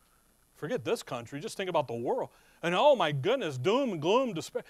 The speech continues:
You could be in a depressed state in a quick hurry.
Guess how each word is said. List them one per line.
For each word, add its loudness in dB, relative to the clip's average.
You 4
could -2
be 0
in 2
a 2
depressed 0
state 2
in -2
a 4
quick 2
hurry. 4